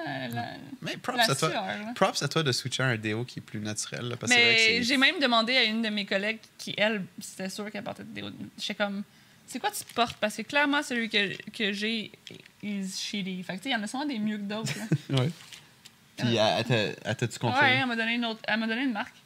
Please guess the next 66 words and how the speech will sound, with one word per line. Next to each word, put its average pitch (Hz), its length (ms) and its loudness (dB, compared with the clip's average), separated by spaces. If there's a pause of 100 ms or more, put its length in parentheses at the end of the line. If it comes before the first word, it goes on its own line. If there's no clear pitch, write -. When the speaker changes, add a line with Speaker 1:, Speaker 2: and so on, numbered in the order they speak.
(320)
Speaker 2:
Ok. 143 80 -2
Speaker 1:
Ben, 220 100 8
elle 208 60 8
m'a 202 80 6
pas 208 100 0
rien 220 200 4
confirmé, 208 460 0
elle 330 80 2
m'a 214 80 0
pas 214 120 -4
senti 226 300 -6
les 220 80 -6
petites 196 160 -10
brottes, 196 180 -6
Speaker 2:
Mais 135 100 8
c'était 139 120 6
Speaker 1:
mais - 40 2
Speaker 2:
pas 147 80 8
celle 139 240 6
que 131 100 4
t-, - 320 -4
que 123 100 -2
t'avais, 104 360 0 (180)
que - 120 -10
t'as, 247 120 0
Speaker 1:
Non, 262 80 2
non, 254 100 2
Speaker 2:
que 262 40 2
t'as 254 60 0
Speaker 1:
non. 247 120 0
Speaker 2:
essayé. 101 200 -6
Ok, 95 100 -6
c'est - 160 -4
un 98 120 0
autre. - 220 -8 (160)
Speaker 1:
Ouais, 233 160 -2
c'est 214 100 -8
un 202 120 -2
autre. 202 180 -6
Speaker 2:
Ça, 120 120 2
tu - 120 0
l'as 101 80 6
acheté 107 180 0
après ? 104 360 -2
Speaker 1:
Ouais, 240 180 2
j'aimerais 208 280 -4
ça 226 120 -6
l'essayer. 208 400 -8 (340)
Ou, 220 460 0
tu - 140 -14
sais, 202 60 -6 (140)
peut-être 202 180 -8
pas 226 100 0
après, 214 220 -6
là, 233 80 -6
mais 240 80 -2
peut-être 220 220 -10
Speaker 2:
Ouais. - 240 -8
Speaker 1:
comme 202 340 -6 (420)
maintenant, 214 380 -8
là. 233 80 -8 (400)
Speaker 2:
Ok. 107 160 -6 (720)
Speaker 1:
Mais, 214 500 4
euh, - 60 4
anyway, 262 380 6
euh, 202 300 6